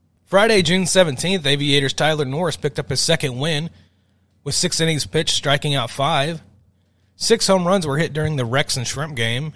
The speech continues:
and Rex's Arturo Dia hit two home runs. There you go again. Uh, Arturo Dia had a really good week.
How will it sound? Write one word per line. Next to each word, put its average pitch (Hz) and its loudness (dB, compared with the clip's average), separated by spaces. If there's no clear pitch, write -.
and 120 -4
Rex's 147 -2
Arturo 175 0
Dia 156 0
hit - -10
two 180 -2
home 160 0
runs. 107 -6
There 131 -2
you 131 0
go 151 0
again. 147 -2
Uh, 117 -2
Arturo 151 2
Dia 135 -2
had 117 0
a 110 -4
really 131 -4
good 120 -6
week. 123 -6